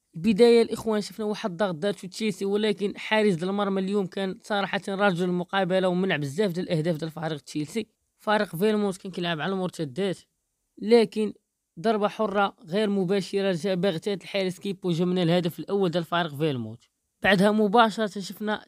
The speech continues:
تشيلسي رجعت واحد الضغط، كوفازيتش عنده جوج عارضات وكالوم هودسون اودوي عارضه حتى هو بزاف، هذاك الح-، الجول ديال فيلموت صراحه كيسهل رجل المقابله. فريق فيلموت كان كيلعب على المرتدات ولاعب على الجهه اليسرى بزاف، حيت كان صار ناقص صراحه في الماتش ديال اليوم.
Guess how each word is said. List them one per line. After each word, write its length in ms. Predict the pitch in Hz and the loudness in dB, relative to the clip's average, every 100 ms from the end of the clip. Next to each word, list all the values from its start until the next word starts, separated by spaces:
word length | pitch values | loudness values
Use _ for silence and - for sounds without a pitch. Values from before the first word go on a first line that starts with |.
| - | -10
تشيلسي 320 | 240 214 208 | -4 -4 -4
رجعت 320 | 175 180 190 | -2 -2 -2
واحد 240 | 202 214 | -6 -6
الضغط، 380 | 165 208 175 - _ _ | -2 0 -2 -6 _ _
كوفازيتش 600 | - 220 190 202 214 196 | -4 0 2 2 0 -2
عنده 200 | 170 196 | -2 -4
جوج 200 | 190 226 | -4 -6
عارضات 600 | 180 196 208 190 220 196 | -4 -2 0 0 -2 -2
وكالوم 680 | 202 190 180 175 220 208 180 | -6 -4 -6 -4 -2 0 0
هودسون 260 | 202 - 208 | -2 -6 -8
اودوي 280 | 208 185 170 | -4 0 2
عارضه 460 | 160 220 208 180 | 4 4 2 -2
حتى 160 | 180 196 | -6 -4
هو 200 | 190 196 | 0 0
بزاف، 440 | 143 131 214 202 | 0 -2 0 0
هذاك 200 | 185 165 | -2 -8
الح-، 220 | 160 151 | -10 -8
الجول 380 | 160 170 196 208 | -4 0 2 2
ديال 160 | 175 180 | 2 -2
فيلموت 400 | 202 196 190 185 | -4 -4 -4 -4
صراحه 360 | 196 185 - | -4 -4 -6
كيسهل 460 | 170 175 - 196 180 | -8 -8 0 2 4
رجل 220 | 180 156 | 2 0
المقابله. 640 | 170 160 - 156 156 185 208 _ _ | -2 -4 -4 -2 0 0 -2 _ _
فريق 300 | _ 240 226 | _ 0 2
فيلموت 460 | 202 180 220 208 190 | 2 4 4 4 0
كان 120 | 202 | -4
كيلعب 280 | 202 196 165 | -2 0 2
على 120 | 175 | 2
المرتدات 640 | 208 196 190 165 151 185 190 | 2 0 -2 -4 -2 -2 -2
ولاعب 320 | 185 175 165 | 2 2 2
على 140 | 180 | 0
الجهه 280 | 170 175 185 | 0 2 2
اليسرى 380 | 180 185 185 170 | 2 -2 -2 -4
بزاف، 420 | 143 117 170 175 | -4 -6 -4 -4
حيت 180 | - 175 | -4 -10
كان 200 | 190 180 | -6 -6
صار 320 | - 190 165 | -2 0 2
ناقص 340 | 185 185 165 - | 0 -2 -4 -6
صراحه 240 | 165 147 | -6 -6
في 80 | 160 | -6
الماتش 320 | 165 151 127 | -4 -4 -6
ديال 160 | 143 156 | -6 -2
اليوم. 380 | 156 160 180 | -2 0 -2